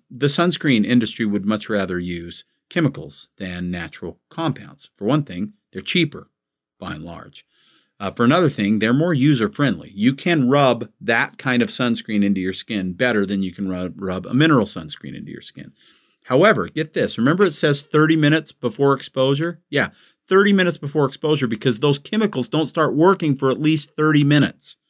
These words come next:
How often does that actually happen, by the way? How often are you at the beach and in the car, thirty minutes before you get to the beach, you're applying sunscreen?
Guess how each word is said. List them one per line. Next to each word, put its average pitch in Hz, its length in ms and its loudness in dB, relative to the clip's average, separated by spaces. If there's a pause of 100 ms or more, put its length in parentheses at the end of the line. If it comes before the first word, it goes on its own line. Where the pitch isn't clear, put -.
(460)
How 285 240 2
often 294 400 2
does 131 180 4
that 120 180 2
actually 104 520 0
happen, 104 420 -6
by 98 180 0
the 92 80 0
way? 87 220 -4
How 190 180 0
often 233 280 0
are 135 80 2
you 131 120 6
at 131 120 0
the 104 80 -8
beach 92 680 -4 (540)
and 117 400 0 (320)
in 190 160 0
the 175 80 2
car, 123 640 2
thirty 175 300 2
minutes 151 220 2
before 127 240 2
you 113 120 2
get 220 280 2
to 135 80 -4
the 110 80 0
beach, 107 340 0
you're 117 80 0
applying 120 400 -2
sunscreen? - 680 -4